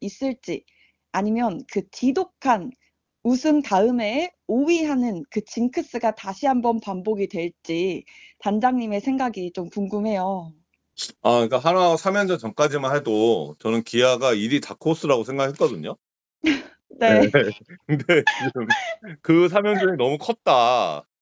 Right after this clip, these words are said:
Speaker 1: 음.
Speaker 2: 네, 그래서 지금 기아가 전반기를 팔십팔 경기를 치렀으니까 후반기 오십육 경기만 남았어요.
Speaker 1: 네.
Speaker 2: 그러면 지금 일 위하고 일곱 경기 차를 뒤집기는 좀 쉽지 않거든요,
Speaker 1: 음.
Speaker 2: 객관적으로 봤을 때.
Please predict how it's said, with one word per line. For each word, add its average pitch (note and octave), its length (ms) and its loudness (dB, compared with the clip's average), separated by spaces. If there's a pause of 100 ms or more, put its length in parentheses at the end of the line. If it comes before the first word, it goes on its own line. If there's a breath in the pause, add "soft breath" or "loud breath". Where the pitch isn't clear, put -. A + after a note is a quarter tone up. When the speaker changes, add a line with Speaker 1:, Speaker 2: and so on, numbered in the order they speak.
(340)
Speaker 1:
음. B3 460 -4
Speaker 2:
네, B2 220 4
그래서 C#3 240 -2
지금 D#3+ 320 0
기아가 D3+ 460 4
전반기를 C3+ 840 -2 (340 soft breath)
팔십팔 G#3+ 640 -2
경기를 F#3+ 400 0
치렀으니까 F3+ 800 -4 (460 soft breath)
후반기 G3+ 320 2
오십육 C#3 480 -4
경기만 G3+ 440 2
남았어요. G2+ 960 0 (260)
Speaker 1:
네. G3 460 0
Speaker 2:
그러면 F3+ 300 4
지금 D#3 200 -4
일 A#2 160 2
위하고 F3 400 4
일곱 C3 220 -6
경기 D#3 280 -8
차를 C#3 280 -8
뒤집기는 C#3+ 600 -10
좀 A2 140 -10
쉽지 - 300 -10
않거든요, G2+ 540 -4 (800)
Speaker 1:
음. A3 340 0
Speaker 2:
객관적으로 D3 440 2
봤을 F#2 280 -8
때. E3+ 140 -8